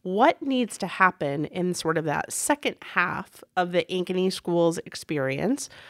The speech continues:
for our students to make sure that when they graduate, they are prepared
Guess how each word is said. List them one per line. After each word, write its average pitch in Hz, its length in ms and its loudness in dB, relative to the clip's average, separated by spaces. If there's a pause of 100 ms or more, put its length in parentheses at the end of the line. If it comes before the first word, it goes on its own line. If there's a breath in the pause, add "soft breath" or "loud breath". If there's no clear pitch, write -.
(140 loud breath)
for 247 240 8
our 233 100 10
students 220 440 2
to - 100 -2
make 214 220 2
sure 220 260 2
that 185 180 2
when 202 220 2
they 196 140 2
graduate, 175 840 2
they 180 360 0
are 175 260 6
prepared 160 880 -2